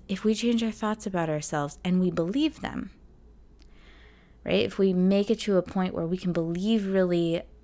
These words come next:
loving and generous and compassionate and amazing thoughts about ourselves, then we have an amazing relationship with ourselves. Now,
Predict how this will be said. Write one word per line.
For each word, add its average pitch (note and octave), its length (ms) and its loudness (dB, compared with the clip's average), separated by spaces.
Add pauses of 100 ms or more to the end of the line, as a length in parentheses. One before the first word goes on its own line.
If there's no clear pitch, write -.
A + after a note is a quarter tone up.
loving F#3+ 680 2
and F3 200 0
generous F#3 580 0
and E3+ 120 -4
compassionate F3 880 -2
and E3+ 140 -2
amazing E3+ 560 -2
thoughts E3 320 -4
about G#3 240 0
ourselves, A#3+ 640 -2 (1080)
then G#3+ 300 2
we G#3+ 100 -2
have F#3+ 280 -2
an F3+ 100 2
amazing F3 460 0
relationship E3+ 560 -2
with - 140 -12
ourselves. - 640 -12 (1300)
Now, A#3 420 4